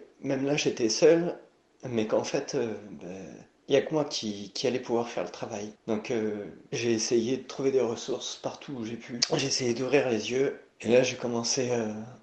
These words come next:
<clears throat> par le biais de rencontres, euh, à faire des choses. Euh, j'ai commencé à faire, euh, ben, à faire une thérapie. Je pense que je suis tombé aussi, euh, sur, euh, la personne qui m-, qui me convenait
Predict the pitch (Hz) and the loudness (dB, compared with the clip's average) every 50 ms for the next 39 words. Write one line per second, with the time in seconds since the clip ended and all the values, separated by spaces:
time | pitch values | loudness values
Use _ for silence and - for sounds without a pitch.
0 | _ _ _ _ _ - - - 185 170 - 135 135 135 123 113 117 123 120 123 | _ _ _ _ _ -4 0 2 2 2 4 4 4 4 4 2 4 4 4 4
1 | 117 113 110 110 - - 131 135 147 - - 127 113 107 104 101 110 - - _ | 4 2 0 0 0 -2 -2 -2 -2 0 2 4 4 4 4 0 -4 -12 -20 _
2 | _ _ - 135 - - - 123 120 110 117 117 - - 120 110 117 117 - - | _ _ -4 -4 -2 0 0 0 0 0 -2 -4 0 4 4 4 4 2 -2 -8
3 | - - _ _ - - 127 120 113 110 110 113 110 110 107 107 107 - - _ | -14 -20 _ _ -12 -8 -6 -4 -4 -4 -6 -8 -8 -10 -12 -12 -14 -16 -20 _
4 | _ _ 110 107 107 113 113 117 113 113 - 135 101 98 - - 123 107 92 95 | _ _ -2 -2 0 4 6 6 6 6 4 4 4 4 2 0 -2 -2 -2 -4
5 | 92 95 98 95 95 90 - 98 104 104 104 - 117 110 110 107 107 - 120 110 | -6 -6 -8 -10 -12 -10 -8 -6 -6 -6 -6 -6 -6 -6 -6 -6 -4 -4 -2 -2
6 | 117 117 - 135 113 110 - - _ _ _ - - - - 131 120 110 - - | -2 -4 -4 -6 -6 -8 -8 -12 _ _ _ -12 -12 -4 0 0 0 0 -2 0
7 | - 117 110 98 95 95 - - - - - 120 113 104 - - - - - 135 | 2 4 4 4 2 -2 -6 -8 -10 -8 -2 0 0 0 0 -4 -10 -12 -10 -10
8 | 120 95 - - _ _ _ _ _ _ - - 120 98 87 95 - - - - | -10 -10 -12 -14 _ _ _ _ _ _ -12 -10 -10 -8 -10 -8 -6 -6 -6 -4
9 | - 135 120 120 127 123 117 117 113 - _ _ _ - 143 - - - 175 160 | -4 -4 -4 -2 -4 -4 -6 -8 -12 -16 _ _ _ -6 -6 -6 -4 4 6 6
10 | - 151 151 - - 156 135 135 123 117 - - 139 131 127 123 120 117 117 117 | 6 6 2 2 2 2 2 2 0 -4 -4 -4 -2 -2 -2 -2 -2 -2 -4 -4
11 | 120 127 - _ _ _ _ _ _ _ - _ - - 143 131 117 110 - - | -8 -12 -18 _ _ _ _ _ _ _ -16 _ -6 -4 -4 -4 -4 -6 -4 -2
12 | 113 117 123 120 - 143 143 185 208 - | -2 -2 -2 -2 0 2 2 2 2 -2